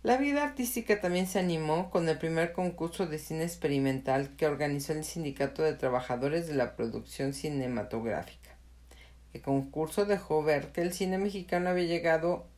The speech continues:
a un nadir pestilente y también que pululaban nuevos conceptos sobre la realización cinematográfica.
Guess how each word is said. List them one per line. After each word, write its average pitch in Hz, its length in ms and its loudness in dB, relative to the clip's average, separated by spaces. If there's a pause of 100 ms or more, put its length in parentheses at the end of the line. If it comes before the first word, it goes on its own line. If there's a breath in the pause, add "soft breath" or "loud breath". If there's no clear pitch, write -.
(220)
a 156 100 4
un 170 220 2
nadir 170 540 0
pestilente 151 920 -2 (360 loud breath)
y 190 80 -8
también 220 340 4
que 269 100 2
pululaban 190 680 6
nuevos 180 260 2
conceptos 170 560 -2
sobre 151 260 0
la 139 200 4
realización 135 680 -2
cinematográfica. 139 1200 -4